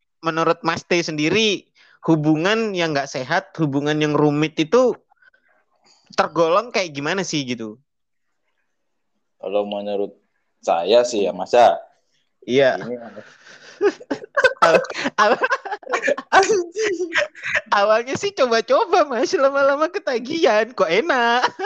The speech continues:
Speaker 1: <laughs>
Speaker 2: Awal-
Speaker 1: Yang betul lah.
Speaker 2: Kalau menurut saya sih, ketika di awal kita, eh, ada hubungan sama orang, tapi kita tuh tidak menunjukkan jati diri kita siapa.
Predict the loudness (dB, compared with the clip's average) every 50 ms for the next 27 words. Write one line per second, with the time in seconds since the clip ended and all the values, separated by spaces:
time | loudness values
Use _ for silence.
0 | -8 -4 -2 -4 -4 -4 -6 -10 -10 -8 _ -8 -8 -8 _ _ -20 -20 _ _
1 | -20 -20 _ _ -20 -10 -2 0 2 4 6 6 4 4 2 -2 -6 -6 _ -20
2 | -20 -20 -14 -12 -10 -8 -8 -8 -10 -12 _ -10 -8 -6 -6 -6 -8 _ _ _
3 | _ _ _ _ _ _ _ _ -20 -20 -20 _ _ _ -4 0 4 4 4 4
4 | 2 0 -2 -2 0 0 2 2 2 2 0 0 -2 -4 -4 -6 -8 -10 -10 -8
5 | -2 0 2 2 2 2 -2 -6 _ _ _ -12 -8 -6 -4 -2 -2 0 2 2
6 | 2 2 2 0 -4 -8 -14 _ _ _ _ _ _ _ _ _ -20 -20 -16 _
7 | -6 -4 -4 -4 -4 -6 -8 -12 _ _ _ _ _ _ _ _ _ _ _ _
8 | _ _ _ _ -4 -4 -2 -2 -2 -4 -6 -8 -10 -12 -14 -16 -18 -20 _ _
9 | _ _ _ _ _ _ _ _ -6 -4 -4 -2 -2 -2 -4 -4 -4 -4 -4 -4
10 | -6 -8 -10 -8 -8 -8 -8 -6 -2 -2 0 0 0 -2 -4 -6 -6 -4 -2 -4
11 | -4 -4 -10 _ _ _ _ -18 -10 -8 -6 -4 0 2 2 4 2 2 0 -4
12 | _ -6 -2 0 0 0 -2 -4 -8 -8 -8 -6 -6 -6 -2 0 -2 -2 0 0
13 | -2 -2 -2 -4 -2 0 0 0 0 -2 -6 -8 -6 -2 -2 -2 -2 -2 -2 -4
14 | -4